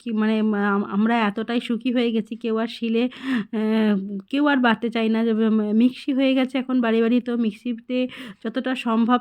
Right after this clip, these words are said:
তাড়াতাড়ি করে নেওয়া যায়। তো জানি শিল পাটায় বাটা কিন্তু খুব ভালো, মানে, ভালো, তো তার টেস্টই আলাদা হয়।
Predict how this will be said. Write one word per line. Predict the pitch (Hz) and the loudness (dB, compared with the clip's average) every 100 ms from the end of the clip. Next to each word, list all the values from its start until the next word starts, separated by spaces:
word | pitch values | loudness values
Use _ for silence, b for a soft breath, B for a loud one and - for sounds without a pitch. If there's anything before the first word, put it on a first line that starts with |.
| 247 | 0
তাড়াতাড়ি | 214 208 226 | -4 -2 -2
করে | 240 220 214 | -2 -2 0
নেওয়া | 220 220 | 0 0
যায়। | 240 240 | 0 0
তো | 208 214 214 208 220 B _ - | 0 -2 0 -2 -6 B _ 2
জানি | 359 349 | 6 8
শিল | 330 302 285 | 6 2 0
পাটায় | 269 254 262 | 0 -2 0
বাটা | 240 233 240 | 0 0 -2
কিন্তু | 240 240 233 | -2 -2 -2
খুব | 247 247 226 214 | -2 -2 -4 -6
ভালো, | 202 226 214 | -2 0 2
মানে, | 220 214 214 220 | 2 2 2 2
ভালো, | 196 247 254 240 B B _ | 2 4 4 2 B B _
তো | 233 233 | -2 -2
তার | 233 220 226 | 0 -2 -2
টেস্টই | 247 240 - | -6 -6 -4
আলাদা | 247 220 226 220 | -2 0 0 0
হয়। | 214 | -2